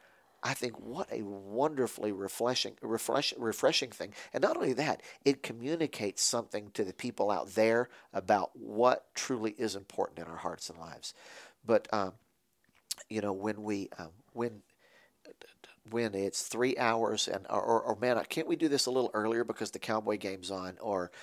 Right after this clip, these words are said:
"It's such a beautiful day and the bass are spawning, I need to get out to the lake," you know, that kind of thing, then we have, we really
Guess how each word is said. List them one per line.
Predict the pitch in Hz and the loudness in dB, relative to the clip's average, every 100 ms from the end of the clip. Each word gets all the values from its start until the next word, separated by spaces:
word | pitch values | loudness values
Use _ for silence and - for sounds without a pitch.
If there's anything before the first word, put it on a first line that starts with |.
| - - | -12 -6
"It's | - | 2
such | 147 - | 4 4
a | 120 | 0
beautiful | 127 120 - | 2 0 0
day | 104 113 | 2 6
and | 117 95 | 6 4
the | |
bass | 92 113 120 - | 2 4 4 2
are | |
spawning, | 104 - 98 95 90 | 0 0 0 -4 -6
I | 95 | -8
need | 107 | -6
to | 104 | -4
get | 107 | -2
out | 104 - | -2 -4
to | - | -6
the | 101 | -2
lake," | 98 117 92 - - - - | 4 4 4 -4 -18 -20 -6
you | - | 0
know, | 120 110 | 4 4
that | 104 120 - | 4 2 0
kind | 110 | -4
of | 101 | -4
thing, | - 101 87 90 | -6 -8 -8 -6
then | 104 98 | -4 -4
we | 98 143 | -4 -4
have, | 131 95 - - - - | -2 -2 -4 -18 -20 -6
we | 127 | -2
really | 117 98 120 143 123 98 | -2 -4 -2 -2 -2 -6